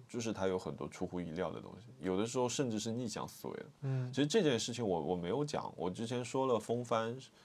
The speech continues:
Speaker 1: 石头和纸这三个我想要表达的元素嘛，其实我把里面的很多笔画给反过来了。
Speaker 2: 嗯。
Speaker 1: 我觉得这个是他们的一种，怎么说？我觉得创意人应该有的一种反骨吧，一种叛逆精神吧。
Speaker 2: 嗯。
Speaker 1: 嗯，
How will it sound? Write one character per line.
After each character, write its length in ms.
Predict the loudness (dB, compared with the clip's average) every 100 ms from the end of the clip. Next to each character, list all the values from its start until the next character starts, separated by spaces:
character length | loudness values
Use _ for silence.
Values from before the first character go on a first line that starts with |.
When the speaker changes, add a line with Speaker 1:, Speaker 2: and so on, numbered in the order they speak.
| -20 -20 _ -8
Speaker 1:
石 240 | 0 4 4
头 280 | 6 4 2 -8 -20 -20 -20 -20
和 320 | 0 4 4 4
纸 340 | -2 -4 -8 -12 -4
这 120 | -2
三 240 | 2 2 2
个 180 | 2 0 -8
我 140 | 2 4
想 220 | 4 4
要 100 | 4
表 200 | 6 4
达 120 | 4
的 80 | 0
元 220 | -2 -4
素 160 | -6 -8
嘛， 140 | -8 -10 -10
其 180 | -4
实 300 | -2 2 0 -2 -4
我 260 | 4 4 4
把 220 | 6 8 8
里 160 | 2
面 180 | 0 -2
的 60 | -2
很 180 | -2
多 100 | 0
笔 200 | -2 -2
画 180 | -6 -2
给 80 | -2
反 220 | 0 -4 -2
过 140 | -4
来 80 | -4
了。 120 | -8 -12 -4
Speaker 2:
嗯。 360 | 0 0 -2 -6 -12
Speaker 1:
我 100 | -4
觉 80 | 0
得 60 | 2
这 140 | 2
个 220 | 2 2
是 180 | 2 0
他 200 | 0 0
们 120 | 2
的 60 | 2
一 160 | 2 2
种， 260 | 0 -2 -6 -16 -20 -20 -20 -12
怎 120 | -10
么 80 | -2
说？ 100 | 2
我 160 | 4
觉 80 | 4
得 80 | 4
创 240 | 4 4
意 60 | 6
人 160 | 6 4
应 40 |
该 140 | 6
有 140 | 6 6
的 80 | 2
一 20 |
种 160 | 0
反 340 | -2 0 0 0
骨 120 | -4 0
吧， 180 | 2
一 20 | 2
种 160 | -2
叛 240 | -4 0 2
逆 80 |
精 220 | 2 -2 -2
神 120 | -4
吧。 140 | -4 -4
Speaker 2:
嗯。 280 | -4 -6 -8
Speaker 1:
嗯， 240 | -6 -6